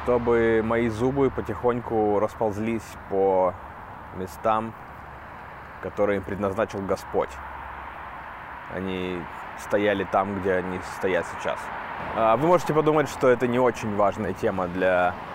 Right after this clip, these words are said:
а, выпуска подкаста. Ну, а если вы заведете знакомство с каким-нибудь комиком, который вот-вот хотя бы чего-нибудь добьется в своем жанре, комик, сценарист,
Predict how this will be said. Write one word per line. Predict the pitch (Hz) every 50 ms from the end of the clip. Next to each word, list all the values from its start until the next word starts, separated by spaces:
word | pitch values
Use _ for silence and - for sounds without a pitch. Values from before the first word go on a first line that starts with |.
| - - - - - - - - - 82
а, | 87 92 90 92
выпуска | 98 104 101 101 - - -
подкаста. | 98 117 107 - - 160 175 - - - - -
Ну, | 107 107
а | 110
если | 120 147 175 - - 156
вы | 135 135 139 135 131 127 123 120 117 110 107 107 95 - - - - - 90 -
заведете | 113 110 110 110 104 104 113 110 101 - 90
знакомство | 85 107 101 90 - 98 92 73 - - 87
с | -
каким-нибудь | - - - 107 101 90 87 92 - -
комиком, | - - 110 117 123 120 113 - 127 135 123 - - - - - - - - - - - - - - - - - - -
который | - 90 - - 104 95 92 92 92 92 90
вот-вот | 85 92 95 92 - - 95 92 92 90 - - - - - - - -
хотя | - 98 92 - 107
бы | 98 101
чего-нибудь | 98 - - 113 104 107 110 107 104 95 87 78 80 80
добьется | 82 90 87 92 92 90 80 - - 78
в |
своем | - - 92 104 104
жанре, | 98 110 120 123 135 139 135 139 143 135 - - - - - -
комик, | - 147 156 156 156 156 147 139 - - - - - - - -
сценарист, | - - 110 110 110 110 110 113 113 113 - -